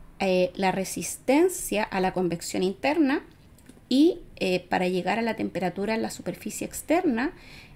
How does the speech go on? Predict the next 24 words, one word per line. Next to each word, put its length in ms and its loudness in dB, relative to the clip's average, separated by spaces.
eh, 200 0
teníamos 400 0
que 100 -6
considerar 500 -4
también 300 -4
una 140 -4
resistencia 580 -8
por 160 -10
conducción. 640 -8
En 200 0
este 280 -2
caso 300 -2
y 40 -2
en 100 -2
estos 240 -6
análisis 500 -4
que 80 -16
estamos 420 0
mostrando 420 -2
en 60 2
este 260 0
video, 460 0
estamos 480 -4
asumiendo 840 -4